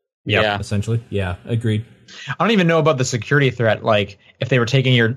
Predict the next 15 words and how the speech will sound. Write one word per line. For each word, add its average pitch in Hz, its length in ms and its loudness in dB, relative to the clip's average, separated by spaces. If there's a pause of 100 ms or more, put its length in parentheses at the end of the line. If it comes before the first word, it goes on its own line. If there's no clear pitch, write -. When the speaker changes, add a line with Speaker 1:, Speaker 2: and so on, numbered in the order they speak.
Speaker 1:
info, 160 420 0 (240)
'cause, 135 120 2
I 135 40 4
mean, 131 300 2 (180)
Facebook 160 320 0
does 123 200 0
that. 131 280 -2 (920)
That 107 160 -6
thing 131 120 -4
still 151 180 0
has 160 140 0
millions 180 340 4
of 131 100 4
<laughs> 127 120 6
users. 117 420 2